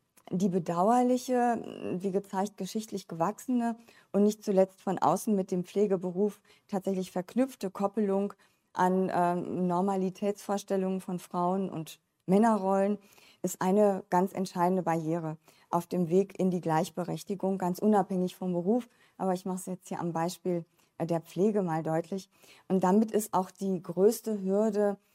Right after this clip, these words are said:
auf dem Weg in ein geändertes Ansehen, veränderten Habitus der Pflegenden und eine gerechtere Bezahlung dann natürlich beider Geschlechter. Äh, eine, die ges-, gesellschaftlich, damit sozial konstruiert ist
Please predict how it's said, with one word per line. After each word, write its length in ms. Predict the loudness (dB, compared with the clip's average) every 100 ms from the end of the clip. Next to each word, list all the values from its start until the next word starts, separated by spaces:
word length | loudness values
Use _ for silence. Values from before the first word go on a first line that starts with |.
| _ -2
auf 160 | -2 2
dem 240 | 0 4
Weg 220 | 2 2
in 160 | -2 0
ein 220 | 0 2
geändertes 840 | 0 2 2 0 -2 -6 -8 -10 -16 _ 2
Ansehen, 680 | 6 6 6 6 6 4 0
veränderten 800 | -4 -2 2 4 2 0 -4 -4 _ -4
Habitus 440 | -4 -2 -6 -8 -8
der 120 | -10
Pflegenden 680 | -4 0 2 2 0 -2 -6 -16 _ -2
und 240 | -2 0
eine 200 | 2 2
gerechtere 420 | 0 -6 -8 -8
Bezahlung 640 | -10 -8 -2 0 0 -4 -8 -8
dann 180 | -4 -2
natürlich 480 | -4 -4 -4 -4 0
beider 400 | 2 4 2 -2 _ _
Geschlechter. 720 | -6 -2 0 0 0 -2 -2 -10 _ _ _ _ _ _ _ _ _ _
Äh, 160 | 0 2
eine, 320 | 2 4 4 2
die 380 | 0 -2 -2 -8 _ _ _ _ _ -14
ges-, 360 | 0 0 0 -6
gesellschaftlich, 1160 | -6 -2 4 6 4 2 -4 -4 0 2 0 -4
damit 320 | -4 -4 -6
sozial 600 | -12 -10 -4 2 2 2
konstruiert 600 | -2 -6 -2 2 2 2
ist 220 | -2 -6